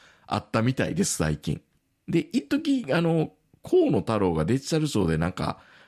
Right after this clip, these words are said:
あの、この辺のグリーン電力のやつで中国系のアドバイザリーみたいなのでや-、やられてて、中国の、あの、シンクタンクの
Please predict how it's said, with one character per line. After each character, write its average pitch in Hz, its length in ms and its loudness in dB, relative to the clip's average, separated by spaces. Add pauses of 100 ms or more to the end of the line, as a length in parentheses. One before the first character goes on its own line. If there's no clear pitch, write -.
(120)
あ - 180 -2
の、 80 180 2
こ 139 200 -2
の 156 120 2
辺 151 180 0
の 139 200 2
グ 98 160 0
リ 104 160 2
ー 107 60 2
ン 113 40 2
電 123 200 2
力 87 200 0
の 80 60 2
や 80 80 2
つ - 60 -4
で - 100 -2
中 113 220 0
国 117 160 0
系 127 340 0
の 127 340 2 (240)
ア 127 100 -2
ド 131 100 0
バ 131 160 0
イ 123 80 2
ザ 87 120 2
リ 85 200 -2
ー - 20 -2
み - 80 -2
た 85 140 -2
い - 40 -4
な 87 80 -2
の - 140 -6
で - 180 -4
や-、 90 180 -2 (200)
や 92 140 0
ら 87 100 0
れ 87 80 0
て 85 160 -4
て、 82 400 -2 (200)
中 147 280 4
国 95 140 0
の、 78 240 0 (200)
あ - 220 0
の、 - 320 -2 (220)
シ - 180 0
ン 127 80 2
ク - 100 -2
タ 120 140 0
ン 104 80 0
ク 82 140 -2
の 76 260 0